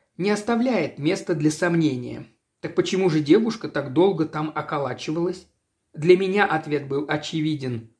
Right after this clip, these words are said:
Убивала время. Но чего ради? Если она с самого начала собиралась зайти к нам,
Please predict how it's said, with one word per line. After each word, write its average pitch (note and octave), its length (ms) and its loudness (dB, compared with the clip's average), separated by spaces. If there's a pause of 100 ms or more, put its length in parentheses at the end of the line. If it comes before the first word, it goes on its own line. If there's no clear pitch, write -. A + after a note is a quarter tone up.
Убивала F3+ 880 2
время. C#3+ 600 -8 (260)
Но G#3 120 -2
чего B3 280 2
ради? D#3 380 0 (420)
Если F#3 260 2
она F#3 260 0
с - 120 -14
самого E3+ 300 0
начала E3+ 400 2
собиралась D#3+ 580 2
зайти F3 460 0
к B2+ 100 -10
нам, B2 320 -4